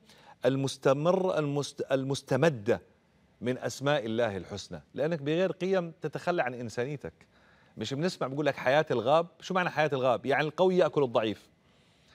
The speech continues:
يعني اللي بيقدر يكسر من لا يقدر. لكن في الإنسانية حتى تبتعد عن حياة الغاب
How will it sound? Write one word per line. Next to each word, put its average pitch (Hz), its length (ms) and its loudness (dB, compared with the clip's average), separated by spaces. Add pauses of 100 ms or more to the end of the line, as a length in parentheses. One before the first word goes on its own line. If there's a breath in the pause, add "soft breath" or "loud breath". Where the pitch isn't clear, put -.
(220 soft breath)
يعني 135 280 4
اللي 147 120 4
بيقدر 220 560 4 (100)
يكسر 180 420 2
من 147 120 2
لا 131 180 4
يقدر. 95 360 0 (840 soft breath)
لكن 127 240 0
في 139 120 -4
الإنسانية 131 800 -2 (460)
حتى 139 320 0
تبتعد 139 600 2
عن 98 160 -2
حياة 123 360 2
الغاب 113 380 2